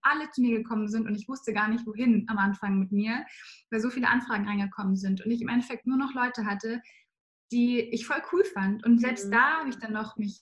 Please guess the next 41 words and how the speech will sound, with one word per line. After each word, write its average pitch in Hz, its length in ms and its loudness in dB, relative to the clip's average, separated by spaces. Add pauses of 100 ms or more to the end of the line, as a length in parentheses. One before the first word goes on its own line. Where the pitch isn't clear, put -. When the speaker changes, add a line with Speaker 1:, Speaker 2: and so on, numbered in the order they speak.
(140)
Speaker 1:
irgendwann 202 440 0
sortiert 330 500 -6
und 233 80 0
dann 214 160 -2
geguckt, 226 160 -6
welche 220 240 -4
Leute 214 380 -6
passen 247 280 -4
wirklich 247 280 -10
zu - 120 -6
mir. 240 260 2 (520)
Ähm, 226 520 2
aber 226 440 -2
ich 220 100 -8
habe 247 140 -4
halt 269 180 -12
irgendwas 262 340 -2
gemacht, 240 440 -4 (440)
ja, 226 360 -2
wofür 220 260 -10
ich 240 100 -12
kein 247 120 0
Geld 247 220 -4
bekommen 220 360 0
habe. 202 180 -2
Und 202 320 0 (600)
meine 254 220 0
Sache 254 220 -6
ist - 80 -8
echt 240 160 -8
immer 240 180 0
so, 233 100 -4
wenn 247 120 0
du 262 60 0
jemanden 240 300 4
auf - 40 -4
Instagram 254 420 -2
folgst, 254 300 -4
wo 240 60 -2
du 202 60 -12
denkst, 226 240 0